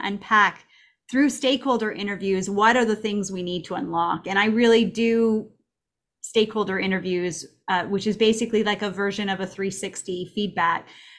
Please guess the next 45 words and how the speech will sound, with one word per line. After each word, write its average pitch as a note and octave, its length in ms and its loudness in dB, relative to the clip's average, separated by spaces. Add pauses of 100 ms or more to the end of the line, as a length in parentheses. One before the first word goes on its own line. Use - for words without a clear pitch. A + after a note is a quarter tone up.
(160)
Uh, F#3+ 380 4
although F#3+ 420 0
I, G3 300 4
with F#3+ 220 -2
my F3+ 100 -2
executive G3+ 460 -4
clients, F#3 240 -2
I F3+ 200 -6
interview F#3+ 440 0
people. E3 340 -8
So E3+ 140 -8
it's - 160 -10
not F3 160 2
a F3+ 80 -2
survey, F3 580 -4
I E3+ 80 -4
interview F#3 480 -6
people, F3 460 -8 (400)
uh, F#3+ 300 4 (180)
because B3+ 580 2 (220)
you, C4 280 -2
I, B3+ 360 2
I B3 100 0
have A#3 160 -2
to B3+ 100 0
do B3 220 0
just A#3 300 -2
that. F#3+ 240 4
I A3 100 2
have B3+ 240 2
to C4+ 80 -6
figure A#3+ 300 -2
out A3 260 0
the A#3 100 0
why. F#3 640 2
The A3+ 100 0
why A#3 420 4
is G3+ 300 0
there, F3+ 500 -2
why A3+ 300 2
is G#3 180 -2
there F#3+ 160 -8
potentially F#3 580 -8
a F3 60 -2
block? F3 360 0